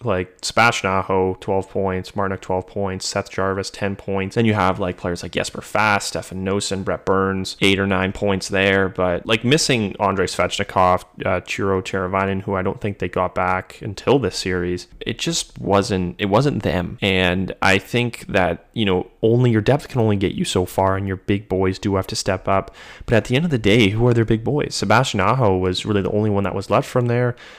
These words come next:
Uh, Martin, Martin Necas wasn't really getting to that point. And even we look at, again, Chiro Teravainen, he had one goal in the six games that he played in the playoffs. So it was, it wasn't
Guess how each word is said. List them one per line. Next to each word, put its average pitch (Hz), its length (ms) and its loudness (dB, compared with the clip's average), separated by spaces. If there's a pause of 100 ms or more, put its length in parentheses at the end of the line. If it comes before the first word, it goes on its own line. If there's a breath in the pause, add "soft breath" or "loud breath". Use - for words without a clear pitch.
(140 loud breath)
Uh, 98 200 2
Martin, 101 440 0 (100)
Martin 104 340 2
Necas 110 720 0
wasn't 110 300 0
really 104 180 2
getting 98 320 0
to - 100 -12
that 90 200 -2
point. 98 440 -2
And 95 300 -6
even 110 260 -4
we 98 80 -2
look 95 280 -2
at, 90 280 -2 (120)
again, 104 400 2
Chiro 95 200 -2
Teravainen, 104 600 -2
he 110 200 2
had 104 240 4
one 104 200 2
goal 98 180 4
in 92 60 4
the 92 80 0
six - 200 -4
games 92 300 -2
that 85 120 -2
he 87 120 -6
played 92 300 0
in 76 60 -4
the - 60 -6
playoffs. - 600 -8
So 95 500 4 (320 loud breath)
it 143 120 6
was, 135 440 8
it - 140 -4
wasn't 147 420 4